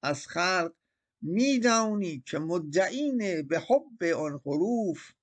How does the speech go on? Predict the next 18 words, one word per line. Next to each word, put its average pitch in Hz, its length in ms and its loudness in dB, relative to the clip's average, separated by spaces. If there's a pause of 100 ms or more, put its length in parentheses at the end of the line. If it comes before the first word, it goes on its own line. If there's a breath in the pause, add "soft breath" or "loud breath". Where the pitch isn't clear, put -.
(120)
و 160 220 2
زائران 202 1000 2
آن 208 380 -2 (400)
صادقین 156 1080 -2 (120)
از 131 280 -2
دون 135 260 -2
آن 160 260 -2
چقدرند 170 1000 0 (100)
که 139 160 -4
کل 202 300 0
در 151 220 2
هوای 147 600 -2
نفس 147 300 -6
خود 208 360 2 (640)
حرکت 170 840 -2
می‌کنند، 175 720 -2
نه 165 200 0
لله 190 640 2